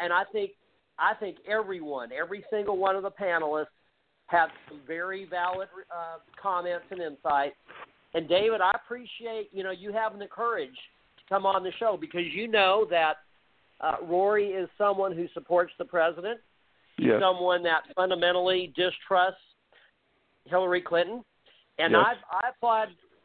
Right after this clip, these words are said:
Speaker 1: I applaud you, Rory, for bringing someone on the show that thinks differently from you. Not everybody does that. I,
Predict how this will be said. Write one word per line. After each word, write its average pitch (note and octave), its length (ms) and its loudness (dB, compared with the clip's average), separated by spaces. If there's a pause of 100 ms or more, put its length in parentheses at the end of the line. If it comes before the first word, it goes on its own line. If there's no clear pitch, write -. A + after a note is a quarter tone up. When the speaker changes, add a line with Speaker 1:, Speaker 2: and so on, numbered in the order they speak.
(140)
Speaker 1:
I E3+ 100 -2
applaud A3+ 440 0
you, A3+ 120 -12
Rory, G#3 400 -4
for F#3 80 -12
bringing F#3+ 340 -6
someone F#3+ 260 -4
on F3+ 140 -2
the F3+ 80 -12
show F#3 200 -2
that F3 160 -10
thinks F3 240 -6
differently C3+ 480 -4
from C3 140 -6
you. A#2+ 120 -2
Not C#3+ 220 4
everybody G#3 380 -2
does G3+ 260 -2
that. A2 200 -2
I, C3 100 2